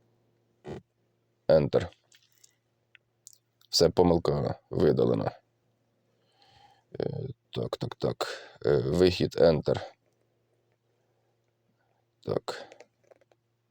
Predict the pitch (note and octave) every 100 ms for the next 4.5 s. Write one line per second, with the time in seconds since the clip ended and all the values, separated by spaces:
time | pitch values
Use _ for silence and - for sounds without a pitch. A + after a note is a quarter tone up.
0 | _ _ _ _ _ - E2 E2 F2+ F2+
1 | B1+ - - _ - F2 E2+ - - _
2 | _ _ _ _ _ _ _ _ _ _
3 | _ - - G#2+ - G2 F2+ E2+ F#2 -
4 | C#2 - D#2 - -